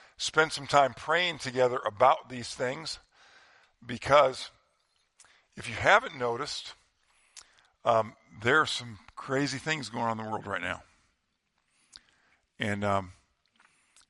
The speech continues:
it doesn't surprise us, um, particularly in light of God's word, which tells us that we are living right now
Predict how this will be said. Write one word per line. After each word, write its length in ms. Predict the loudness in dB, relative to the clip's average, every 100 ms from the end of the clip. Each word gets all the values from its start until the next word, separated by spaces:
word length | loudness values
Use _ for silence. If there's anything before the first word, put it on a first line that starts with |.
| -8
it 140 | -4
doesn't 340 | 4 4 4 -6
surprise 600 | -8 -4 2 4 4 2
us, 380 | 0 0 -8 -10 _ _ _ _ _ _ _ _ _ _ _
um, 200 | -6 -6
particularly 720 | -6 0 0 2 -2 -4 -6 -12 -8
in 100 | 4
light 240 | 6 4
of 100 | 2
God's 320 | 4 2 2
word, 380 | -2 0 0 -2
which 240 | -8 -6
tells 340 | 2 2 2 -2
us 200 | -4 -2
that 200 | -2 -2
we 200 | -2 0
are 180 | 0 -2 _ -20 _
living 480 | -2 2 2 2 -4
right 260 | 2 2 2
now 320 | 2 4